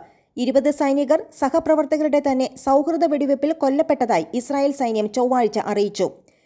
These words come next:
കരയുദ്ധം ഇസ്രായേൽ സേനയ്ക്ക് സങ്കീർണമായി തീരുന്നതായും ഹമാസ് പോരാളികളുടെ മിന്നലാക്രമണങ്ങൾ പ്രതിരോധിക്കുവാൻ അവർ പ്രയാസപ്പെടുന്നതായും നേരത്തെ റിപ്പോർട്ടുകൾ ഉണ്ടായിരുന്നു.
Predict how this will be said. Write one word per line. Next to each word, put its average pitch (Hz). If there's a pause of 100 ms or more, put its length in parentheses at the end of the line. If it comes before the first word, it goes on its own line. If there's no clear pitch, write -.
(360)
കരയുദ്ധം 403 (140)
ഇസ്രായേൽ 370
സേനയ്ക്ക് 349
സങ്കീർണമായി 339
തീരുന്നതായും 285 (120)
ഹമാസ് 294
പോരാളികളുടെ 311
മിന്നലാക്രമണങ്ങൾ 294 (100)
പ്രതിരോധിക്കുവാൻ 269
അവർ 240
പ്രയാസപ്പെടുന്നതായും 254
നേരത്തെ 247
റിപ്പോർട്ടുകൾ 240
ഉണ്ടായിരുന്നു. 190